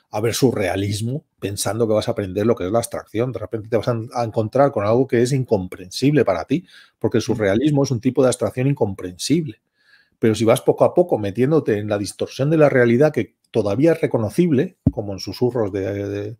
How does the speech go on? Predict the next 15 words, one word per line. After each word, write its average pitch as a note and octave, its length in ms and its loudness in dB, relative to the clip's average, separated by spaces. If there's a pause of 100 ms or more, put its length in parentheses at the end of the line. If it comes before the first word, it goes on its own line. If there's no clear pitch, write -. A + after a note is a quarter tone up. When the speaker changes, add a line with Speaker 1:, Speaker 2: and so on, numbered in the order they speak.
(360)
Speaker 1:
del E2+ 140 -8
Bosque A#2+ 380 2
o A#2 80 6
este G#2+ 140 0
tipo A2 240 0
de G#2+ 60 -2
fotos, E3 420 0 (420)
y B2+ 80 -8
vas A#2+ 200 2
entrando C#3+ 340 4
con A2+ 140 0
un C#3 100 0
proceso, D3+ 640 0
al A#2 120 -2
final C3 500 -2